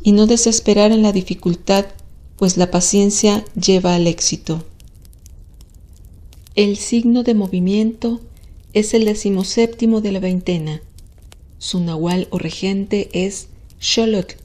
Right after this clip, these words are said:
el monstruo. Se orienta al este. Su elemento es el fuego y su color, el rojo. Su horario de máximo efecto es el amanecer.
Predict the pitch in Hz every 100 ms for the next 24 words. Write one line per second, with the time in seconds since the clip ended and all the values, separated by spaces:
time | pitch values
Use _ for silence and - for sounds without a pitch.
0 | - - - - - - 175 170 180 180
1 | - - 175 - - - - - - -
2 | - - - - - 202 185 190 202 220
3 | 220 233 226 - 202 196 175 - - 160
4 | - - - - - - - - - -
5 | 180 165 160 160 165 170 165 - 170 -
6 | 160 156 196 202 208 202 208 - - 185
7 | - 185 170 175 214 220 - - - -
8 | 202 202 156 - 165 - - - - -
9 | - - - - - - - 226 226 240
10 | 262 277 247 208 208 - 202 180 - 202
11 | 202 220 214 226 - - 208 - 202 190
12 | 180 175 180 - 170